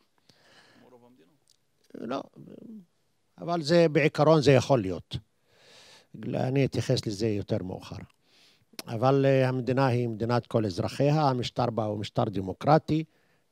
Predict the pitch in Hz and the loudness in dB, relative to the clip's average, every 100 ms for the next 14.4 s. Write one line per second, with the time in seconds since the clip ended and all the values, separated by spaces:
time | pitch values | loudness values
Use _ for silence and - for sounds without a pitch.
0 | - 117 117 110 123 131 131 131 131 127 | -12 -8 -6 -6 -4 -2 -2 -2 -4 -4
1 | 123 165 156 135 - 170 160 117 123 127 | -2 0 2 2 4 6 6 4 0 0
2 | 123 131 147 135 127 135 143 156 147 170 | -2 0 0 0 -2 -4 -2 -4 0 2
3 | 165 156 175 175 170 - - 139 - 135 | 2 2 0 -2 -2 -2 -2 -2 0 0
4 | 135 120 - 127 120 131 139 135 117 _ | 2 0 -4 -2 2 4 4 0 -8 _
5 | _ _ _ - 110 - - 117 - 156 | _ _ _ -8 -6 -4 -4 -4 4 4
6 | 139 131 - 139 131 117 117 117 127 139 | 4 0 2 4 4 2 0 0 2 0
7 | - 113 107 101 113 120 117 101 101 90 | 0 -4 -4 -4 -6 -8 -6 -2 -2 -2
8 | 110 - 104 104 95 90 87 78 - - | -4 -2 -2 -2 -4 -6 -6 -8 -10 -12
9 | - - - _ _ _ _ _ _ _ | -14 -16 -16 _ _ _ _ _ _ _
10 | - _ _ _ - 131 117 117 117 113 | -20 _ _ _ -16 -6 -2 0 0 0
11 | 110 131 127 - 147 175 147 - 175 170 | 0 2 2 4 6 6 6 6 6 6
12 | - 151 131 127 131 123 156 151 - 101 | 4 2 2 2 2 8 8 8 6 2
13 | 120 120 - 131 117 135 110 131 127 123 | 4 2 2 2 6 6 6 2 2 0
14 | 120 117 120 | 0 2 2